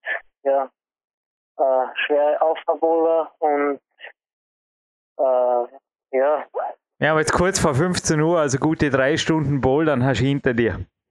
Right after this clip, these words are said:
Speaker 1: Ja, genau.
Speaker 2: Okay,
Speaker 1: Und
Speaker 2: und was folgt noch?
Speaker 1: Ähm,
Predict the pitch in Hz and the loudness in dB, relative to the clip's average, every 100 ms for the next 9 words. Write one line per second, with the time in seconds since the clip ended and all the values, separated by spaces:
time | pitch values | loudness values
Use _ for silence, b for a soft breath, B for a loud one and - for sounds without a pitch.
0 | _ _ _ _ 139 139 139 127 123 123 | _ _ _ _ 0 2 2 2 2 0
1 | - _ _ _ _ - 139 131 139 135 | -2 _ _ _ _ -6 -4 -2 0 0
2 | 120 120 120 131 - 139 170 180 202 208 | -2 -2 0 0 0 0 0 -2 -2 -4
3 | _ _ _ 139 131 | _ _ _ -6 -6